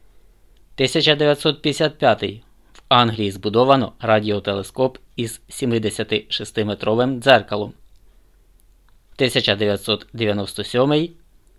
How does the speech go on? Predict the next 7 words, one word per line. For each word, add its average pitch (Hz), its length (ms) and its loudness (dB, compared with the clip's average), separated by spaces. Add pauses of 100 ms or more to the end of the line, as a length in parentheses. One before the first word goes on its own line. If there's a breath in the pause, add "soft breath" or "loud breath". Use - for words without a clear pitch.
(120)
В - 160 -20
атмосферу 110 600 2
Юпітера 131 680 -2
увійшов 120 520 -4 (260)
космічний 117 640 -2
зонд, 117 380 -2 (560 soft breath)
щоб - 300 -4